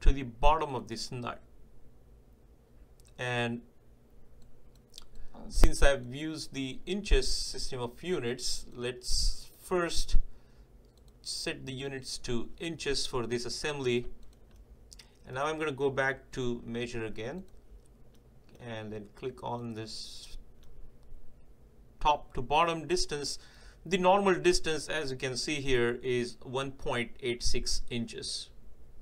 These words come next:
Okay, so obviously one point eight six inches is the minimum length of the, uh, bolt that we obviously need, because the head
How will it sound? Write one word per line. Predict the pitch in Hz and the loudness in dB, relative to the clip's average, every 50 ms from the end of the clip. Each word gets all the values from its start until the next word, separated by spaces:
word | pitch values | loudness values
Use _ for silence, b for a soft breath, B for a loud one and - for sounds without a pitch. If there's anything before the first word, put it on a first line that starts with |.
| - - - - - - - - - | -14 -14 -12 -6 -4 -2 -2 -2 -2
Okay, | - 143 160 - B B B B B B B B B | -4 -6 -6 -6 B B B B B B B B B
so | B - - 170 170 185 | B 4 6 6 6 6
obviously | - - 214 226 254 247 233 - 226 202 214 214 185 | 6 4 4 4 4 6 6 6 8 6 4 2 2
one | 151 139 165 190 220 233 | 2 4 4 4 4 2
point | - 233 220 208 196 | 2 2 2 2 2
eight | 196 202 196 - | 0 2 6 6
six | - 185 180 180 - | 6 6 4 2 0
inches | 180 175 165 - 165 151 - - - - | 0 -2 -2 -2 -2 0 2 2 2 2
is | 190 196 202 175 151 | 0 -2 -2 -2 -2
the | 147 185 | -2 -2
minimum | 165 156 156 165 175 175 180 175 160 | -2 -2 -4 -4 -2 -2 -2 -2 -4
length | 143 139 135 139 143 151 165 - - - - - | -4 -4 -2 -2 -2 0 8 12 12 12 12 12
of | 147 135 131 117 117 113 | 8 2 -2 -2 -4 -4
the, | 120 120 120 117 120 - - - - - - - - - - - | -2 0 0 0 -2 -4 -6 -10 -14 -14 -10 -10 -8 -8 -10 -8
uh, | - - 117 117 | -6 -4 -4 -2
bolt | 117 117 135 147 151 151 151 - | -2 -2 0 0 0 0 -2 -4
that | - 139 - 113 | -2 -2 -2 -2
we | 113 120 120 117 120 | -2 -2 -2 -2 -2
obviously | - 143 156 175 175 - - 143 127 | -2 -2 -2 0 2 2 2 2 0
need, | 127 135 160 156 135 117 110 | -2 -4 -4 -4 -4 -4 -6
because | 123 120 - 127 123 123 120 120 120 | -6 -6 -2 -2 -2 -2 -2 -4 -2
the | 120 117 113 113 | -2 -2 2 6
head | - - - - 156 151 139 131 | 6 6 6 6 2 0 -2 -4